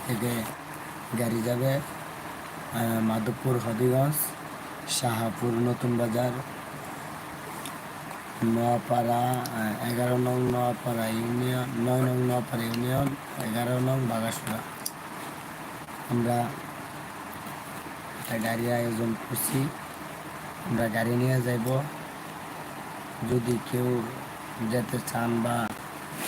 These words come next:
যাওয়ার ইচ্ছা থাকে, আপনারা যাবেন, আমাদের সাথে ঘুরবেন ফিরবেন।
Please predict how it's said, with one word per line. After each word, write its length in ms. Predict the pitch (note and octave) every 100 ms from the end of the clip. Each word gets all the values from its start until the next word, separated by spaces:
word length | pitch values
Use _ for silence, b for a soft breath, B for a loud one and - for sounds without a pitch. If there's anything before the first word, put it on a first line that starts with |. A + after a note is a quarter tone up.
| -
যাওয়ার 280 | A#2 A2+ A2
ইচ্ছা 280 | G#2 - A2
থাকে, 360 | B2+ A#2 A#2 B2+ F3 - - - - - - - -
আপনারা 360 | - A#2+ A#2 A2+
যাবেন, 380 | A2 A2+ B2+ C3 C#3 - - - - B2
আমাদের 280 | B2 A2+
সাথে 300 | A#2+ B2 G#2+ G#2+
ঘুরবেন 380 | A2+ A2+ A#2+ A#2+ G#2+
ফিরবেন। 400 | B2 A2+ B2